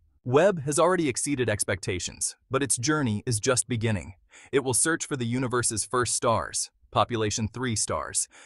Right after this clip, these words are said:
made only of hydrogen and helium. Webb may spot the galaxies they inhabited, glimpsing the true cosmic dawn.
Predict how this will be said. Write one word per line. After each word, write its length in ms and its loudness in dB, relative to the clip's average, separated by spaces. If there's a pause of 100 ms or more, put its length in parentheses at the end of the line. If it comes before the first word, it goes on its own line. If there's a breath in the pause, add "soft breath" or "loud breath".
made 280 0
only 320 0
of 100 -2
hydrogen 640 0
and 160 0
helium. 540 -4 (480 loud breath)
Webb 280 4
may 180 0
spot 340 0
the 80 -2
galaxies 560 -2
they 140 -4
inhabited, 580 -4 (220)
glimpsing 420 0
the 100 0
true 300 -2
cosmic 500 -2
dawn. 460 -2